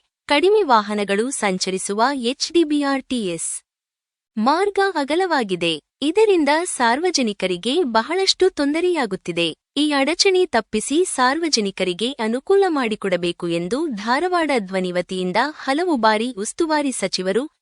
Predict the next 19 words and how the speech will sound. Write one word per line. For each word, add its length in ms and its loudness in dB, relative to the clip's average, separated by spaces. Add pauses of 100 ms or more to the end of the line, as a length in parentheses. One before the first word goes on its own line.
(140)
ಶಾಸಕರು, 760 -2 (200)
ಜಿಲ್ಲಾಧಿಕಾರಿಗಳು, 1160 0 (760)
ಎಚ್ 300 0
ಡಿ 160 4
ಬಿ 220 0
ಆರ್ 300 0
ಟಿ 180 0
ಎಸ್ 240 -4 (480)
ವ್ಯವಸ್ಥಾಪಕ 840 0
ನಿರ್ದೇಶಕರು 760 0
ಸೇರಿದಂತೆ 720 0
ಸಂಬಂಧಿಸಿದವರಿಗೆ 1200 -2
ಮನವಿ 440 2
ಸಲ್ಲಿಸಲಾಯಿತು. 960 -2 (440)
ನಂತರ 420 2 (140)
ಸರಕಾರದ 760 2
ಗಮನ 380 0
ಸೆಳೆಯುವ 480 -2
ಉದ್ದೇಶದಿಂದ 720 0